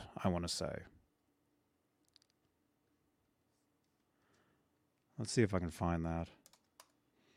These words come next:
Mad Anthony Cafe. And this was just, like, a week ago.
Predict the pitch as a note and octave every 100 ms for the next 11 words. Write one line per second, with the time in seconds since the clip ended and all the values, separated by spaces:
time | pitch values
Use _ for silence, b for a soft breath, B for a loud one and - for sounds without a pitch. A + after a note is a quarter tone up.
0 | _ _ _ _ _ _ - F#2+ F#2 F#2
1 | G2 F#2+ F#2 F#2 - F2+ E2+ - B2+ D3
2 | E3 E3+ E3+ F3 D#3+ - _ _ _ _
3 | _ _ _ _ _ _ _ _ _ _
4 | _ _ _ _ _ _ _ - - _
5 | _ - - - - - _ _ _ _
6 | _ _ _ - - A#2+ A#2 F#3+ - D3+
7 | G2 B2 C#3 - E2+ F#2+ - E2 D#2